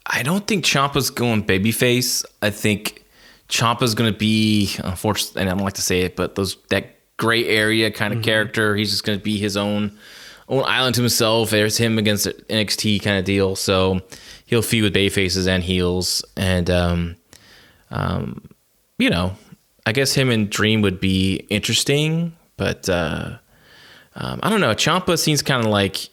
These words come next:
Speaker 1: treading water right now, so maybe this will give him something to do.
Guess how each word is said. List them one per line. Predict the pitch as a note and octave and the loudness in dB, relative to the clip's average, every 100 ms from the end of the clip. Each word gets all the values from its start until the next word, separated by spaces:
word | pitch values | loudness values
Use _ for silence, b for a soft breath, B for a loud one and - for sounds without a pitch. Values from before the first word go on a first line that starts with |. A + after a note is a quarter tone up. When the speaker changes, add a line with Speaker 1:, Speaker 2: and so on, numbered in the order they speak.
| _ | _
Speaker 1:
treading | - A#2 G2+ | -2 0 2
water | F2 F2 F2+ | 2 2 0
right | F2 C2 | -2 -2
now, | E2+ F2 | -2 -2
so | - F#2+ | 0 0
maybe | F2+ G2+ G#2 | 2 2 2
this | G2 | 0
will | F#2+ | -2
give | - F2+ | -4 -2
him | F2+ | -2
something | - - | -4 -4
to | E2 | -6
do. | F2 F2+ F2+ | -4 -2 -4